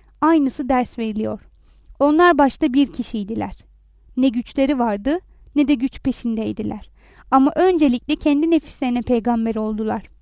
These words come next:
Nefislerini Rablerine teslim ettiler. İmanın güzelliğini hayatlarıyla gösterdiler. Sonra en küçük toplum olan ailenin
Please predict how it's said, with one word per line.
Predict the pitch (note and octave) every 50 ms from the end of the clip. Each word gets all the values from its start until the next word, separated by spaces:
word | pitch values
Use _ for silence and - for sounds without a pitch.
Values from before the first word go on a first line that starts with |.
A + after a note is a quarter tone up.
| _ _ _ _ _ _ _ _ _ _ _ _ _ _ _ _ _ _ _ _ _ _ _ _ _ _ _ _ _ -
Nefislerini | B3+ C4 B3+ - C#4 - - D4 C#4 C#4+ D4 D#4 B3+
Rablerine | C4 A#3+ A3+ G#3 A3 A#3+ A#3+ B3 C#4
teslim | C4+ - C4 A#3 - - C#4 C4
ettiler. | B3 A3+ - - - G#3 G#3 G3+ - - - - - _ _ _
İmanın | - B3 C4+ C4+ C4+ C#4+ D4 D4+ F#4 G#4 F#4+
güzelliğini | E4 D4 C4+ D#4 D4+ D4 C#4 D4 D4+ F4 G4
hayatlarıyla | D#4+ D#4 D4 D4 C#4+ - D#4 D#4 E4 F#4 F#4 E4+ C#4+
gösterdiler. | A#3+ B3 A#3 - - - A#3+ A3 G#3 G#3 A3 A3 G#3+ G#3+ - - _ - - - -
Sonra | - - G#4 G#4+ G4+ G4 -
en | - F#4 G#4 A4+
küçük | - F#4+ F4 - F4+ - -
toplum | - E4+ D#4+ - - F4 F4 E4
olan | D#4 D4+ D#4+ D#4
ailenin | D#4+ D4+ D4 D4 C#4+ C#4 C#4+ C#4 C#4+ E4+ G#4 G#4+